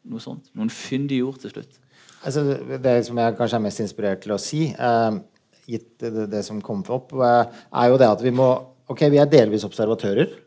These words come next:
Speaker 2: ikke sant? Det er
Speaker 1: Mm.
Speaker 2: noen, eh, folk tar noen valg, og utlandet tar noen valg og sånt, og teknologi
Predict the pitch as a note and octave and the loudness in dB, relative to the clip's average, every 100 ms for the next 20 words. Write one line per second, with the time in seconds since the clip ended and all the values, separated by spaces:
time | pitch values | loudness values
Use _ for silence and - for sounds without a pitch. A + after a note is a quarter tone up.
0 | _ - C3 A2 A2 A2 A#2 A#2 A#2 A2+ | _ -4 0 4 4 2 -2 -2 0 0
1 | A2+ A2+ A2 A2+ - A2+ A2 A2 G#2+ G#2+ | 0 0 -2 -4 -4 -6 -2 -2 0 2
2 | G#2 A2+ A#2 A#2 A2 A2 G#2+ - C3 A2+ | 2 2 2 2 4 4 2 -2 -8 -6
3 | G#2+ G#2+ A#2 A2+ A2+ G#2+ G#2+ A2 F#3+ A#3+ | -6 -4 -4 -2 0 0 0 0 -2 -2
4 | B2 B2 A#2 - A2+ G#2+ A2 | -4 -4 -6 -8 -6 -6 -4